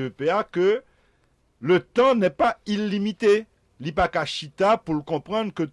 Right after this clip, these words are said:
tout est égal par ailleurs, puisque précisément, nan difikilte tranzisyon n ap viv la, chak jou k pase, ap pote yon nouvo lot d'incertitudes,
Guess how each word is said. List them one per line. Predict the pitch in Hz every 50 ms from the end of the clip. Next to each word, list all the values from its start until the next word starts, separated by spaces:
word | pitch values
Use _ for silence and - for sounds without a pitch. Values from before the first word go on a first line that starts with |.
| _ -
tout | 220 233 233 202 -
est | - 156 151 - 160
égal | 156 147 190 196 196 180
par | 143 180 165 160
ailleurs, | 160 165 175 220 254 254 240 226
puisque | 180 - - 160
précisément, | 151 - 180 233 233 - 190 165 156 147 143 170 202 233 262 277 _ _ _ _ _ _ _ _ _ _ _ _ _ _ _ -
nan | 143 160 185 185 175 160
difikilte | 139 120 135 240 262 - - 254 196 - 214 220 196 160 196 185 160
tranzisyon | 147 151 156 147 139 - - 135 123
n | 123
ap | 117 98
viv | 95 110 104 101 139
la, | 175 196 214
chak | 208 - - - 247 262 226 160
jou | 123 147 180 151 -
k | _ -
pase, | 151 127 - - - 196 233 254 247 _ _ _ _ _ _ _ -
ap | 180 185 - _ -
pote | 202 175 - - 226 233
yon | 226 202 185 175
nouvo | 180 175 165 147 175 175
lot | 151 156 165 160 131
d'incertitudes, | 110 185 190 160 - 165 143 123 - 131 120 - - 180 202 220 233 226 190 -